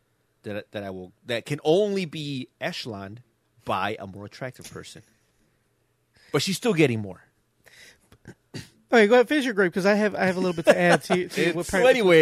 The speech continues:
Speaker 2: Practice said.
Speaker 1: this is, okay, this, this wasn't my gripe, but, well, my gripe was that those places that you go to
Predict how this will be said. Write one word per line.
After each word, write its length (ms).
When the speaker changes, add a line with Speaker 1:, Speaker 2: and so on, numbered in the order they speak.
Speaker 2:
Practice 20
said. 120
Speaker 1:
this 160
is, 140
okay, 180
this, 320
this 180
wasn't 200
my 100
gripe, 320
but, 280
well, 300
my 200
gripe 300
was 320
that 260
those 220
places 360
that 120
you 120
go 180
to 340